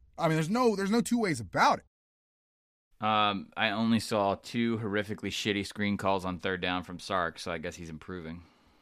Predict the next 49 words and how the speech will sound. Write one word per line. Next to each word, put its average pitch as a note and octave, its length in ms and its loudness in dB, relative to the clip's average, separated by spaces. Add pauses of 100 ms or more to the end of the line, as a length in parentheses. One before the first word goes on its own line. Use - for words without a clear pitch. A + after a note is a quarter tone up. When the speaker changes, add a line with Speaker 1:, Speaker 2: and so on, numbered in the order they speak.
(300)
Speaker 1:
Uh, D#3 340 8
L F3 220 8
S F3+ 180 6
U F3 160 0
had D3 260 2
those C3+ 360 0
dead C3 240 -8
ter-, C#3+ 100 -6
I C3+ 60 -4
mean, C3 100 -2
there G3 100 6
was B2+ 140 4
one B2 240 -2
where G#2+ 140 -4
I, A2+ 160 -2
where A#2 360 -4 (280)
I C3+ 80 -4
think D#3+ 160 -2
it - 20 -6
was C3+ 140 -8
Chason, B2 800 -2 (420)
um, G#2+ 580 4 (220)
ha-, C#3 340 8
like, C3+ 320 2
was C3 240 0
playing E3+ 420 6
the A#2+ 60 0
force, D#3 360 4
so B2 160 0
playing D3 480 6
contain, C3+ 520 2
playing C#3 380 2
the A#2 180 2
edge, D#3 360 2 (500)
um, B2+ 540 8
was C3 140 -2
<laughs> - 0 -
playing F3 340 4
the D3+ 60 4
force - 340 2
and, D3 100 2
like, C#3 160 6
made C3 260 4
the C#3+ 80 -2
tackle, C#3+ 340 4
like, A#2 140 0
through C3+ 280 -2
a G2+ 40 -2
block. A2 400 0